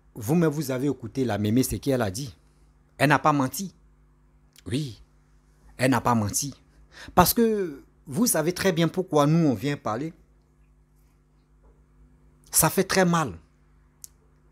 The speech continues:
de vilipender Charles Blé Goudé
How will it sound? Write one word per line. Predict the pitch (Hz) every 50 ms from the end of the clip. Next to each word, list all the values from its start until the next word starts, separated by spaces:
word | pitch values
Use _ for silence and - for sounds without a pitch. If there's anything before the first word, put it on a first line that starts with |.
| _ _ _ _ _ _ _ _ _ _ -
de | 92 92 120
vilipender | 110 95 110 117 120 117 - 123 120 123 151 147 147 - -
Charles | - - 143 135 127
Blé | 104 127 135
Goudé | 123 - 110 101 127 131 139 147